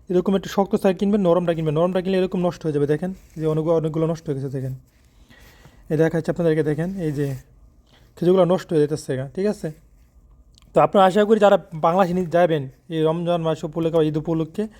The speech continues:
তাহলে আপনারা শক্ত মাজুলা কিনবেন যাতে নষ্ট না হয়, ঠিক আছে? তৃতীয় নম্বর হচ্ছে সাফাওয়ি। সাফাওয়ি এটা দুই নম্বর, এটা হলো বাংলা, ইন পাকিস্তানি বাইরে এটা কলমি বলে,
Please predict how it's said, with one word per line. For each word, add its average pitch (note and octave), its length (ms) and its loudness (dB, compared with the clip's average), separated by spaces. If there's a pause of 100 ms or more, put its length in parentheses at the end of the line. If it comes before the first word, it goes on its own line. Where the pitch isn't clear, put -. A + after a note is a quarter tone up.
(300)
তাহলে E3 140 0
আপনারা F3+ 300 2
শক্ত F#3 420 0
মাজুলা E3 360 2
কিনবেন C3+ 360 -6 (240)
যাতে D#3 320 -2 (280)
নষ্ট D#3+ 240 0
না D3 140 0
হয়, C3 160 -4 (100)
ঠিক F3+ 120 -4
আছে? G3 260 -4 (1400)
তৃতীয় A3+ 360 4
নম্বর G#3 320 4
হচ্ছে G#3+ 180 2
সাফাওয়ি। D3 720 -2
সাফাওয়ি F#3+ 460 2
এটা F#3 160 2
দুই F3 120 0
নম্বর, F3 320 0 (220)
এটা E3 120 0
হলো F3 260 4
বাংলা, E3+ 260 2
ইন F3+ 160 0
পাকিস্তানি F#3+ 460 -2
বাইরে F#3 200 4
এটা F3 220 0
কলমি F#3+ 300 0
বলে, F3+ 280 0